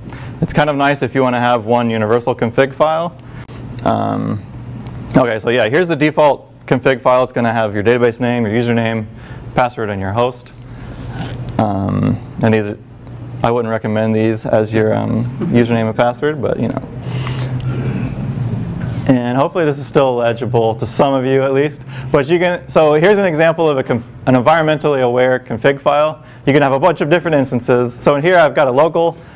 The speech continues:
I've got a dev instance, I've got a Q A distan-, instance, and I've got a review instance.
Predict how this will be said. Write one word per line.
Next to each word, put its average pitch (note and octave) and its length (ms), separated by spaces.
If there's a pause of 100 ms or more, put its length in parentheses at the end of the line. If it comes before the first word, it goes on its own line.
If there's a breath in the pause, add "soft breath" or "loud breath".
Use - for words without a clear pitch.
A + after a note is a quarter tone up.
(140 loud breath)
I've B2 120
got B2+ 140
a A2 40
dev C#3+ 280
instance, D#3+ 440
I've A#2+ 100
got B2 140
a A2+ 60
Q D3 240
A D3 160
distan-, C#3+ 500 (160)
instance, D3 420
and C3 80
I've A#2+ 100
got A#2+ 120
a A2+ 80
review A2+ 400
instance. C#3+ 460